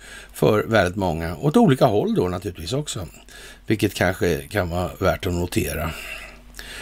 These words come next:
vad det lider. Och som sagt,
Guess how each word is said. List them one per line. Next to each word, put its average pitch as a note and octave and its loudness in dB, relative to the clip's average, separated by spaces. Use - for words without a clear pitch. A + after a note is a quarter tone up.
vad G2+ 4
det G2 4
lider. D2 -4
Och A#2 2
som A#2+ -2
sagt, - 0